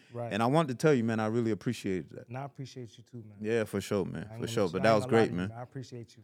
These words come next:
Speaker 1: man.
Speaker 2: Yeah, for sure, for sure, man. So, you know, and since then, man, we, you know, I've been a big supporter.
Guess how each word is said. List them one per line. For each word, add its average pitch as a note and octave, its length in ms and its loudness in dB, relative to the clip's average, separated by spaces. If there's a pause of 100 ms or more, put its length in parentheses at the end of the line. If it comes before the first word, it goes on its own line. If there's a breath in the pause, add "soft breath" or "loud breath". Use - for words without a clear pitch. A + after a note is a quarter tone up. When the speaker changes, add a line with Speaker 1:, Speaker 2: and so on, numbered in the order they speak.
Speaker 1:
man. G#2 240 -4
Speaker 2:
Yeah, A#2+ 60 2
for G#2+ 160 -4
sure, C3 260 0
for G2 140 -8
sure, G#2+ 240 -2
man. F2+ 180 -4
So, D3 380 8
you F3+ 160 6
know, D#3 140 8
and D3 220 6
since D#3+ 300 4
then, G3 240 6
man, D3 160 4
we, D3 240 0
you B2+ 140 0
know, A#2+ 200 2 (320)
I've A2+ 200 2
been C3 180 4
a A2+ 60 2
big C3+ 240 2
supporter. C#3 500 4